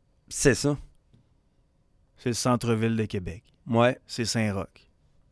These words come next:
Speaker 1: Moi, pour moi, Saint-Vallier-Est, c'est Saint-Roch.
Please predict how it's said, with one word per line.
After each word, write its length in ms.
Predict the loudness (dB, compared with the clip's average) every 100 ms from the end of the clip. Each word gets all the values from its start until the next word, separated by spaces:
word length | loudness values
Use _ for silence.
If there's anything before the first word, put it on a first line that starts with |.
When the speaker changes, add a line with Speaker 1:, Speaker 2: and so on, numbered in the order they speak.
| _
Speaker 1:
Moi, 640 | -6 2 6 8 12 12
pour 180 | 12 8
moi, 240 | 10 10 10
Saint-Vallier-Est, 540 | 8 8 8 8 6
c'est 120 | 4
Saint-Roch. 540 | 2 2 2 -2 -6